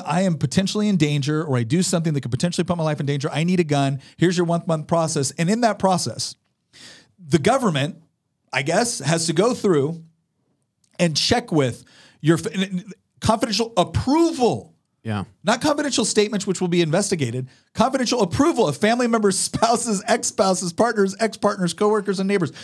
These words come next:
Speaker 1: So if you've got, what, one neighbor, if your ex doesn't like you,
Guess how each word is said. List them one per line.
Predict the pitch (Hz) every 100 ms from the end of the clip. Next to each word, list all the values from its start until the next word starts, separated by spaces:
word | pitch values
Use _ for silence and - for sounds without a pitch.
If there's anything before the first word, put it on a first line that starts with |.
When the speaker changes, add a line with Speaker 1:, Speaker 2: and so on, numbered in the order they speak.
| - -
Speaker 1:
So | 208
if | 190
you've | 240
got, | 220 208 214
what, | 185 143
one | 143 185
neighbor, | 196 202 214 214 202 - _
if | 170
your | 185 185 233
ex | 240 240
doesn't | 170 180 170 180
like | 147 131 135
you, | 104